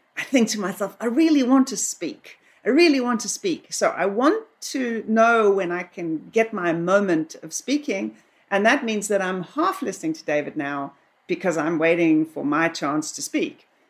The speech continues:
Whereas if I put up my little digital hand, I can chill, listen to David, know that when he's finished, my turn will come. And so actually it builds intimacy in a way that's really powerful.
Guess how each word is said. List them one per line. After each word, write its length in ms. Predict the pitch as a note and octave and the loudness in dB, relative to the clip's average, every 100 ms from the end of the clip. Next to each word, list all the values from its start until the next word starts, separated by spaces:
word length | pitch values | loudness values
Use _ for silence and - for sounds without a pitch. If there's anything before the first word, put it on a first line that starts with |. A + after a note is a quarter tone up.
| _ | _
Whereas 260 | - G3+ F#3 | 0 2 2
if 140 | F#3+ | 0
I 80 | G#3 | 0
put 320 | G#3+ - A#3 | 0 -4 -2
up 160 | G#3 - | -2 -2
my 180 | F3+ E3+ | -4 -2
little 220 | E3+ E3+ | -2 -2
digital 460 | E3 D#3+ C#3 C3 D3+ | -4 -8 -8 -14 -8
hand, 560 | A#3+ A#3 F3 D#3+ E3+ _ _ _ | -2 0 0 -2 -4 _ _ _
I 60 | B3 | -8
can 200 | - E4+ | 0 0
chill, 600 | - F3 D3 C#3+ D3+ D#3 _ _ _ _ | 2 0 2 2 -2 -6 _ _ _ _
listen 260 | G3+ B3+ C4+ | -2 0 0
to 100 | G3+ | -2
David, 640 | C#3 C3+ C3 D3 C3 C3 - _ - | 0 2 2 -2 -4 -6 -16 _ -6
know 220 | F#3+ F#3+ | -2 0
that 160 | F3 | -2
when 160 | D3+ D3+ | -2 -2
he's 240 | D#3+ C3+ | -2 -8
finished, 540 | - D3 C#3+ C#3+ - - | -10 -8 -6 -8 -14 -10
my 160 | D#3+ D#3+ | -4 -4
turn 300 | - C3+ C3+ | -6 -6 -6
will 100 | C3 | -8
come. 560 | - C3+ B2+ B2 - - _ _ - | -10 -6 -6 -8 -12 -18 _ _ -6
And 160 | G3+ G3 | -4 0
so 120 | A3 | 0
actually 640 | A3+ E4+ - D4+ B3 G#3 - | 2 0 -2 -4 -2 -4 -2
it 260 | F#3+ E3 | -2 -2
builds 300 | G3+ A#3+ E4+ | 6 6 6
intimacy 480 | F#3+ F3 E3 D3+ D3+ | -2 -6 -8 -8 -6
in 80 | C#3+ | -6
a 80 | C#3 | -2
way 140 | C#3 | -2
that's 260 | C3+ C3 - | -4 -8 -8
really 160 | C#3 | -8
powerful. 680 | C#3 G#3 A#3+ - - B2+ C3+ | -8 -6 -4 -4 -6 -8 -8